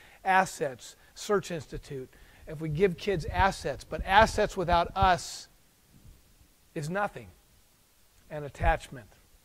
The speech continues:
Attachment is this idea that there's a relational social bond. As a society, we've effectively dismantled social capital and have thereby enabled the systemic abandonment of our kids.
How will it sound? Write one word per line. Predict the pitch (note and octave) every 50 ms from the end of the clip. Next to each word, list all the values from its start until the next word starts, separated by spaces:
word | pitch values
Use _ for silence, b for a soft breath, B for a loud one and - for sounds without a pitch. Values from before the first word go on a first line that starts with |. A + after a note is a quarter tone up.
| _ _ -
Attachment | D3 - - - F#3+ F#3+ F3+ - - E3+ D#3+ D3+ D3+
is | D3 D3 B2+
this | D#3+ D3 - E3+
idea | D3+ D#3+ D#3+ D#3 C#3 D#3 D#3+
that | D3 D3 C#3+
there's | - D3+ B2+ C#3
a |
relational | C#3+ C#3+ C#3+ D3+ D3+ D3+ - - - D3+
social | - - D#3+ D3 - - - B2+
bond. | A#2+ C#3 C#3 C3+ B2+ B2 A#2+ G#2+ B B B B B B B B
As | E3 D#3 D3+ D3+
a | D3
society, | A#2+ - D#3 - - G3 F#3+ F#3 F#3 F3 E3+
we've | E3 D#3 D3+
effectively | C3 A#2+ - - E3 D#3+ - - D3+ D3 D3 D3+
dismantled | D3 D3 C#3 - - E3 D#3 D#3+ D#3 C#3
social | - - D#3 C3 - - C#3
capital | - D#3+ D3+ D3 D3 - C#3+ C#3 C#3 B B B B B B B B
and | D#3 D3+ D3
have | C#3+ C3+
thereby | D3 D#3+ D#3+ D3+ D3+ D#3 D3+ D3
enabled | C#3+ C#3+ C#3+ C#3+ C#3+ D3 C#3+ C3+ C3+
the | C3
systemic | - - - B2 - - - - E3 D#3+ E3 E3 E3 F3 - - -
abandonment | - C#3 C3+ C#3 C3+ C#3 C3+ C#3 C#3 C3+ C3 B2+ C3
of | B2 A#2
our | A#2 A#2
kids. | - - G2 F2 E2 E2+ _ - - _ - -